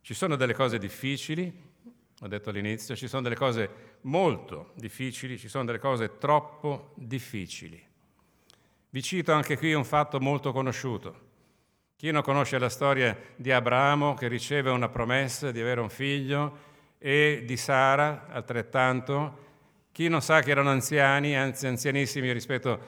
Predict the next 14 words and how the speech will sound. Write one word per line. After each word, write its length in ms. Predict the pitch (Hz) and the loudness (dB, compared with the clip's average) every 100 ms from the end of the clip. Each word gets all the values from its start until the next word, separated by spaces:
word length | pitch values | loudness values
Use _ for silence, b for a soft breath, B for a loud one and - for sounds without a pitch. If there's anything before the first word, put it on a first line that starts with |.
| B | B
a, 100 | - | -10
a, 240 | 127 127 131 | -8 -8 -6
alla 140 | 123 | -4
media 240 | 120 135 131 | -2 0 -2
di 80 | 123 | -2
quel 240 | 131 120 | -2 0
tempo 800 | 143 139 131 127 139 135 - - | 2 2 2 0 -2 -2 -8 -8
e 140 | 143 | -6
che 500 | 127 160 151 139 101 - | -2 2 4 2 -2 -12
Sara 920 | - 147 147 139 135 139 - - - | -6 2 4 6 4 2 -4 -16 -6
era 220 | 135 143 | 0 0
sempre 480 | 120 - 160 135 139 | 0 0 0 2 -2
stata 320 | - 151 151 | 2 2 2
sterile? 960 | 123 - 160 151 139 135 143 151 - | -2 -2 4 4 4 2 0 -2 -8